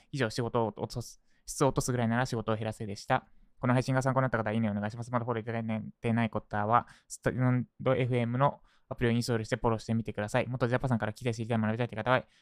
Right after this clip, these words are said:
ーデミのコース、概要欄に貼ってあるユーデミのコースを受講してみてください。今だけ無料公開中です。ということで、以上、質を落とすぐらいなら仕事を減らせでした。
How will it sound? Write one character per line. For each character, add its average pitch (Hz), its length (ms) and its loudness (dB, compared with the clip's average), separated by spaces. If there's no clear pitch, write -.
ー 127 40 2
デ 123 60 4
ミ 117 100 4
の 107 60 2
コ 117 140 0
ー 107 40 -2
ス、 - 320 -6
概 123 120 2
要 131 40 6
欄 123 160 4
に 117 60 2
貼 120 80 0
っ 110 40 -10
て - 60 -4
あ 123 60 2
る 127 80 0
ユ 131 80 2
ー - 20 2
デ 120 80 2
ミ 117 80 2
の 113 140 0
コ 120 80 -6
ー 117 60 -4
ス - 80 -6
を 123 40 2
受 123 140 -4
講 117 140 0
し - 60 -10
て 113 100 -4
み 120 100 0
て 113 120 -4
く - 100 -8
だ 107 60 -6
さ 123 120 0
い。 - 20 2
今 120 140 2
だ 107 80 -2
け 113 80 -6
無 107 80 2
料 107 100 2
公 104 160 -6
開 101 140 -8
中 101 120 -12
で 117 120 -2
す。 - 120 -12
と - 60 2
い - 20 4
う - 20 4
こ 165 100 6
と 156 80 4
で、 123 80 0
以 131 60 0
上、 117 180 4
質 - 180 -2
を 127 40 4
落 123 80 0
と 135 40 0
す - 100 -2
ぐ 127 100 2
ら 127 60 4
い 113 60 4
な 117 80 4
ら 127 100 4
仕 - 140 -6
事 113 240 0
を - 20 2
減 110 120 -4
ら 110 80 -2
せ 110 100 -6
で 95 80 -8
し - 80 -14
た。 - 160 -2